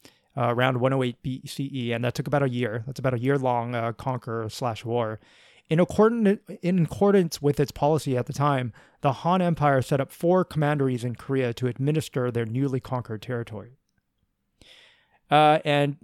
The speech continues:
just another side note here, as with any episode discussing early history, we need to talk about our sources. So I'll, I'll be drawing heavily from,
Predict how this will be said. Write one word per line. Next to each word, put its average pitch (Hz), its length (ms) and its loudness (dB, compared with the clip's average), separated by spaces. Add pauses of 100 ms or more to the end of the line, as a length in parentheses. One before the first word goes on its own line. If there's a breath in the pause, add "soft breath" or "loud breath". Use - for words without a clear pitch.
just 156 220 0
another 139 220 2
side 135 280 0
note 131 180 -2
here, 120 360 -2
as 127 220 -2
with 127 320 -2
any 156 200 2
episode 139 340 0
discussing 131 480 -2
early 175 220 2
history, 156 400 2
we 127 100 0
need 127 140 -2
to 131 80 -2
talk 123 220 -2
about 123 200 0
our 113 100 -2
sources. 110 560 -6 (360 soft breath)
So 143 120 2
I'll, 160 220 6
I'll 156 120 4
be 156 80 4
drawing 143 340 4
heavily 147 420 -2
from, 127 440 -2